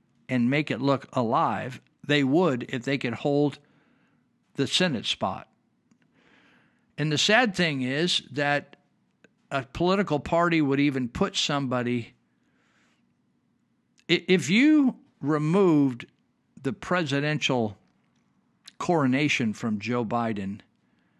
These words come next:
he would be in a rest home, folks. He would be in a care home. He, he couldn't even take care of himself in his own house. These two women are what I call gold diggers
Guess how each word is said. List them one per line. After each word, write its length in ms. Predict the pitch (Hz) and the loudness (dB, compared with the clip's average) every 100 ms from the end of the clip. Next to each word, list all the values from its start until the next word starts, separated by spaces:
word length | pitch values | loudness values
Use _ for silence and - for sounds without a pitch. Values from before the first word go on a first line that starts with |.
| _ _ | _ _
he 100 | - | -4
would 180 | 285 165 | -2 0
be 120 | 151 | 0
in 100 | 147 | 2
a 80 | 143 | 2
rest 380 | 170 269 - - | 2 -2 -4 -6
home, 180 | 87 98 | -10 -10
folks. 480 | 90 127 - - - _ _ | -12 -14 -10 -12 -12 _ _
He 120 | 226 | -2
would 140 | 269 180 | 0 0
be 100 | 151 | -2
in 100 | 151 | -2
a 60 | |
care 360 | 147 - 294 202 | -4 -4 -4 -4
home. 320 | 113 82 - - _ _ _ _ _ _ _ _ _ _ _ _ _ | -4 -8 -12 -20 _ _ _ _ _ _ _ _ _ _ _ _ _
He, 220 | - 247 - | -2 0 2
he 160 | 226 277 | 0 2
couldn't 240 | 262 240 | 2 2
even 220 | 202 190 | 2 0
take 220 | 190 196 - | 0 0 0
care 220 | 220 254 | -2 0
of 80 | 180 | 0
himself 500 | 156 - 165 170 - | -2 -2 0 -2 -2
in 120 | 175 | -2
his 180 | 160 175 | 0 0
own 200 | 185 160 | 2 0
house. 600 | - - - - - - _ _ _ _ _ _ _ _ - - _ _ _ _ _ _ _ _ _ _ - | -2 -4 -6 -6 -6 -6 _ _ _ _ _ _ _ _ -20 -20 _ _ _ _ _ _ _ _ _ _ -2
These 300 | 214 294 - | 2 4 2
two 240 | - 233 | 2 2
women 640 | 185 208 220 156 131 143 - _ - | 4 4 2 2 0 -4 -10 _ 0
are 160 | 160 151 | 2 2
what 260 | 165 165 | 2 0
I 140 | - 202 | 0 0
call 240 | - 156 | 2 2
gold 380 | 135 175 202 147 | 4 4 4 4
diggers 580 | 127 104 98 - - | 0 -2 -8 -6 -8